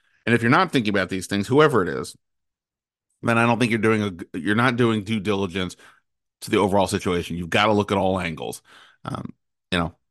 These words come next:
again, you may get to the right one, but you gotta consider all of them, especially when you're in this building stage and, you know, trying to find different ways to win. That's where cre-, that's where ingenuity comes from, is by thinking, you know,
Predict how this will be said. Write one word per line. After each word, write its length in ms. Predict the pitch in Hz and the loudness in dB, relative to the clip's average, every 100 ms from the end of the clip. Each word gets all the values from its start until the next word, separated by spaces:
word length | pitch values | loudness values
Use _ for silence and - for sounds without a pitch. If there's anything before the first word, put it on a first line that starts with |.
| _ - | _ -2
again, 280 | 104 90 78 | 0 0 0
you 120 | 98 | 2
may 280 | 104 98 - - _ - | 2 0 -6 -20 _ -8
get 200 | 87 120 | -2 -2
to 80 | 117 | 2
the 60 | 107 | 4
right 200 | 110 113 | 4 4
one, 300 | 127 139 151 _ _ _ | 4 2 -4 _ _ _
but 100 | 107 | -10
you 80 | 107 | -2
gotta 180 | 117 110 | 0 0
consider 440 | 107 - 101 95 - | -4 -4 -2 -2 -2
all 260 | 107 110 101 | 2 2 0
of 40 | 90 | -4
them, 220 | 90 87 _ _ - | -8 -10 _ _ -6
especially 340 | 123 113 104 | -2 0 -2
when 80 | 101 | -2
you're 160 | 98 | -2
in 80 | 98 | -4
this 140 | 87 80 | -6 -6
building 400 | 110 104 95 95 | -2 -2 -2 -4
stage 480 | - 92 92 87 - _ _ - | -2 -2 -2 -6 -18 _ _ -2
and, 220 | 101 101 | 0 0
you 80 | 107 | 0
know, 100 | 92 | -2
trying 240 | - 107 | -2 -2
to 40 | 101 | 0
find 340 | 107 104 101 - | 0 -2 -4 -4
different 320 | 110 110 101 | -4 -2 -2
ways 280 | 98 101 - | -2 -2 -6
to 120 | 98 | -8
win. 300 | 90 87 - _ - | -8 -8 -10 _ -4
That's 220 | 101 101 | -4 0
where 120 | 113 | 0
cre-, 300 | - 113 107 - | 0 0 0 0
that's 200 | 107 113 | 0 0
where 120 | 104 | 0
ingenuity 420 | 95 98 98 90 | 0 -2 -2 -2
comes 240 | 127 135 | -2 -2
from, 180 | 127 98 | -2 -4
is 100 | 92 | -4
by 300 | 90 92 92 _ _ _ | -4 -4 -6 _ _ _
thinking, 480 | - 123 104 87 - - - _ _ _ | -4 -2 -2 -4 -6 -16 -20 _ _ _
you 80 | 101 | -2
know, 220 | 87 - | -2 -4